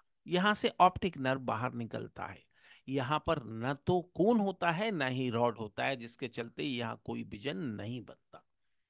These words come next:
ठीक है, फिर देखो ये रेटिना का जो एंटीरियर पार्ट है, जो ये थोड़ा सा रेटिना का एंटीरियर पार्ट है, ये क्या कहलाता है? पार्स सिलियरिस।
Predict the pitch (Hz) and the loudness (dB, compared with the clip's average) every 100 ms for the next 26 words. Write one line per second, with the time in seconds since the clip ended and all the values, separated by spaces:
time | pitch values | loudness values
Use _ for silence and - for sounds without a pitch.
0 | _ _ 269 - - _ - _ 254 220 | _ _ -6 -6 -12 _ -20 _ -4 -2
1 | 175 165 - _ _ _ _ _ _ _ | -4 -4 -8 _ _ _ _ _ _ _
2 | 151 156 139 160 190 196 180 180 170 160 | 0 2 4 2 2 -2 0 -2 -4 -8
3 | - 156 151 165 180 135 120 120 107 117 | -2 -2 0 -2 0 -2 -2 -6 -6 -8
4 | 123 135 135 - 185 214 214 170 147 147 | -12 -10 -14 -6 -4 -2 -2 -4 -6 -8
5 | 127 120 131 127 127 120 117 110 117 120 | -6 -8 -6 -4 -4 -4 -4 -4 -4 -4
6 | - 107 110 113 165 - 185 185 - 131 | -4 -6 -6 -4 -6 -6 -14 -14 -4 -2
7 | 123 135 131 120 120 123 185 202 _ 151 | 0 -2 -2 -4 -6 0 2 0 _ 10
8 | 165 196 185 - - 147 127 123 113 98 | 10 8 2 -2 0 0 2 2 2 -2
9 | - - - - | -6 -6 -8 -8